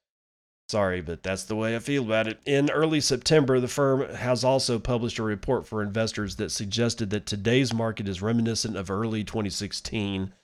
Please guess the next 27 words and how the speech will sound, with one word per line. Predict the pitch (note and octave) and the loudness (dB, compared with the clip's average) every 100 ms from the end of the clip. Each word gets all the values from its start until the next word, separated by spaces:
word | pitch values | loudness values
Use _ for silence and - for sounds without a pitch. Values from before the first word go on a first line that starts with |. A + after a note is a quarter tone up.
| _ _ _ _ | _ _ _ _
the | A#2 | -2
period | A#2+ B2 A2+ G2 | 2 2 2 0
that | G#2 | -4
preceded | A#2 A#2+ - A2+ G2 F2+ | -4 -4 -2 -2 -2 -4
Bitcoin's | G#2 - G2+ F#2+ | -6 -4 -6 -4
historic | G2+ - A2 G2+ F2+ | -4 -4 -2 -2 -2
bull | G2 F#2+ | -2 -2
run. | F2+ G#2 G2+ F#2 F2 _ _ _ _ | 0 0 0 0 -4 _ _ _ _
If | A#2+ A#2+ | 0 4
history | C#3+ C3 C3 A2 | 2 4 0 2
does | A#2 A#2+ G#2 | 2 0 -2
repeat | F#2+ A#2+ A2 | 0 0 0
itself, | - A2+ G#2 F#2 | -2 -2 -2 -2
Grayscale | A#2+ A2+ A2 A#2 G#2 G2+ | -2 0 0 0 -2 -2
is | G2+ F2+ | -4 -4
in | G2 | -4
the | |
right | F#2 F2+ E2+ | -2 -2 -4
position. | E2+ D#2+ F#2+ F2+ D#2+ D2+ | -8 -8 -8 -8 -10 -8
Yeah, | F2 F#2+ F#2 _ - | -4 -4 -6 _ -12
I | F#2 | -10
can't | G2+ G#2+ | -6 -4
argue | G2+ G#2+ F2+ | -4 -4 -6
with | F2 | -6
that | F2+ G#2 D2 | -6 -6 -6
one. | D2+ D2 - | -10 -12 -8
But | F2 | -8